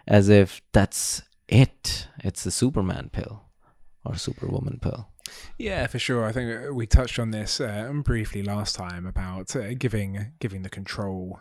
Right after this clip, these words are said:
Speaker 2: back to the patient again, where in, in Western medicine, when you use, you know, tablets and pills and surgeries, a key example, <clears throat> you know, you're not even conscious. <laughs> You just, uh,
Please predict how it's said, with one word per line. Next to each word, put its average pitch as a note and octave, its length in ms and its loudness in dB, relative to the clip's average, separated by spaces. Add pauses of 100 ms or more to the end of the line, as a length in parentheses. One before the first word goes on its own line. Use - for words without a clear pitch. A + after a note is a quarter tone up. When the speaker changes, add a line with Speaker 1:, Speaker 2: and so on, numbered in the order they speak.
(100)
Speaker 2:
back G2+ 500 -8
to F#2+ 380 -8 (180)
the G#2+ 80 -12
patient G2+ 460 -6
again, E2+ 340 -12 (600)
where A2+ 500 -6 (200)
in, C3 240 -4
in C3 220 -6
Western B2 300 -2
medicine, A2 340 -4
when G2+ 140 -8
you G#2 100 -8
use, G#2 880 -2 (300)
you G2+ 100 -10
know, F2+ 340 -2 (260)
tablets F#2 640 -4
and F2+ 120 -8
pills F#2+ 540 -6
and F2 100 -14 (320)
surgeries, G2+ 800 2 (240)
a E2 200 -14
key C3 260 -2
example, G#2 600 -4 (100)
<clears throat> - 100 -20
you B2 560 -8
know, A2 60 -14
you're D3+ 160 -6
not F#3+ 120 -2
even A#2 220 -2 (100)
conscious. - 640 -4
<laughs> - 20 -4
You C#3+ 200 10
just, - 340 2
uh, C3 200 6